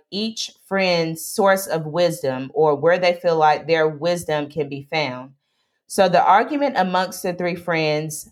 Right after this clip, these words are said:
the young man and Job, is whose source of wisdom was accurate. So Job and his friends differed in their ideas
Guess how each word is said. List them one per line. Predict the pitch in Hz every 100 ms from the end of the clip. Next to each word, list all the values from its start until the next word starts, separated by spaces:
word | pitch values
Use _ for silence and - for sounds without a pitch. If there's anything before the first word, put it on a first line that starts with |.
| _
the | 143 156
young | 165 190 196
man | 170 156 147 -
and | 190 247 302 202
Job, | 165 147 147 147
is | 147 147 - -
whose | 285 302 320 -
source | - 208 214 190
of | 165 - _ _
wisdom | 156 233 226 180 165 151 -
was | 170 - 175
accurate. | 190 214 151 123 117 _ _ _ _ _ _ _
So | - 214 190
Job | 170 196 233 277 202
and | 208
his | 220 180 -
friends | 190 185 170 165 147
differed | 127 196 240 - 185 -
in | 165 165
their | 160 151
ideas | 147 147 151 170 160 139 135